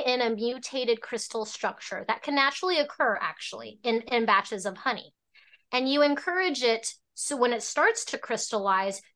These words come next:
to build onto that chain reaction to be smooth, spreadable, creamy, and soft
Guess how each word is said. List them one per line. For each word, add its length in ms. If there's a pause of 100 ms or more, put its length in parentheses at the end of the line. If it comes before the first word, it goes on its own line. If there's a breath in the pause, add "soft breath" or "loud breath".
to 260
build 380
onto 340
that 180
chain 280
reaction 640 (300 soft breath)
to 120
be 160
smooth, 880 (180)
spreadable, 1120
creamy, 720
and 160
soft 680